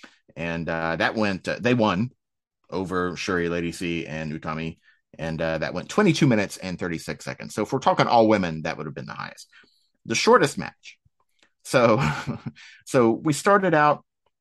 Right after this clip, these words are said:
and, uh, on Impact last week, we had an intergender match between Zicky Dice and Jordynne Grace.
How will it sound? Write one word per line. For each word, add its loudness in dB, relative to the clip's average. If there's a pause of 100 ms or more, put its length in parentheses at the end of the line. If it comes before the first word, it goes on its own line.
(760)
and, 2
uh, 0 (380)
on 4
Impact -6 (140)
last -2
week, -10 (120)
we -4
had -2
an -4
intergender 0
match -4 (480)
between -4 (120)
Zicky -2
Dice 0
and -2
Jordynne 0
Grace. -10